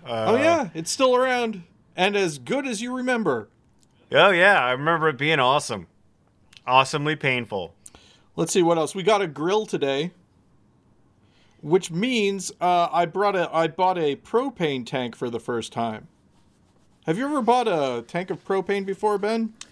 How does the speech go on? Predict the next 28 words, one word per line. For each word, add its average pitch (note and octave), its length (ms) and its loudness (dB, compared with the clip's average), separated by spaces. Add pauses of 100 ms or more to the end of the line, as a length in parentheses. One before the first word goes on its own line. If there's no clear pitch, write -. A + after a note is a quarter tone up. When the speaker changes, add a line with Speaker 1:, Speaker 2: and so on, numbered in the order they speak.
(600)
Speaker 1:
I C3+ 180 6
have C#3 240 0
never F3+ 260 0
bought G3+ 200 2
a F#3+ 40 2
tank F#3+ 240 -6
of F3 120 -8
propane, B2+ 460 -4
but A2+ 140 -2
I A#2 140 0
have C#3 360 0
taken E3 320 -4
a C3 60 -6
tank G#3 260 -4
of C#3 100 -6
propane B2+ 440 0
to C#3+ 100 -6
the B2+ 120 -8
store B2+ 480 2
and F#2+ 140 -4
had G#2+ 640 -2
them G2+ 580 -2
exchange A2+ 560 -6
it G#2 200 -6
for G#2 600 -2
a G2 300 -6
filled C3+ 300 -2
one. E2 160 -8